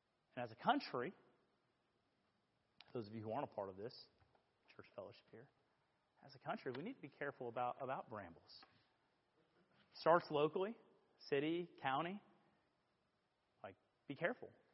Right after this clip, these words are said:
about the character of the people that we elect, 'cause immoral leaders will not lead morally. They can't do it. The Constitution is not a check against immorality. We wish it were.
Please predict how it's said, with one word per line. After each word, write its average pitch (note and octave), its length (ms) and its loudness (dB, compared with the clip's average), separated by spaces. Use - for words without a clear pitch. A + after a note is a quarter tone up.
about B2+ 240 0
the - 60 -20
character C3+ 300 -2
of A#2+ 60 -4
the A2 60 -12
people A#2+ 300 -8
that A2+ 120 -4
we A#2 100 -6
elect, A2 300 -8
'cause A#2+ 140 -4
immoral D#3 380 -2
leaders D#3 400 0
will D3+ 260 4
not D#3 240 2
lead D3+ 160 -2
morally. C3+ 340 -2
They A#2 120 -2
can't F3+ 260 -6
do D#3 180 0
it. - 280 -12
The - 60 -12
Constitution F3 680 4
is C3+ 140 -2
not C3+ 340 4
a D3+ 80 2
check C#3 240 0
against C3 360 -6
immorality. B2 720 -2
We D3+ 80 -4
wish E3+ 240 -4
it - 100 -4
were. B3+ 220 -2